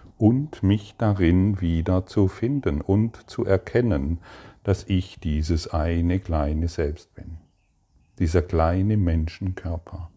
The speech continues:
mikroskopisch klein, unsichtbar <laughs> im Verhältnis zur Größe dieses Universums.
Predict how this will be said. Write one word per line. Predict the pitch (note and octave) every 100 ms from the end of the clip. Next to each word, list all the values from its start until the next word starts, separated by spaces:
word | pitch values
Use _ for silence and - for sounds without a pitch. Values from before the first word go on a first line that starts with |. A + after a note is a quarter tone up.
| _ - - - -
mikroskopisch | G2+ G#2 - A2+ G#2+ - - - - - D#3+ E3+ E3+ G2 - - G#2+ -
klein, | - A2+ B2+ F2 - - _ _ _ _ _ _ _ _ _
unsichtbar | _ C#3+ D#3 D3+ - C#2 - - C#2 C#2 - - E2 - -
<laughs> | - - -
im | F2+
Verhältnis | E2 D#2+ D2+ D2+ D#2+ G2 G#2 -
zur | - D#2
Größe | - C2+ D2+ - G#2+ G#2+ - - _ _ -
dieses | C#2+ B1+ D2 D#2
Universums. | F#2 F2+ F2+ A#2+ D#3 - - - -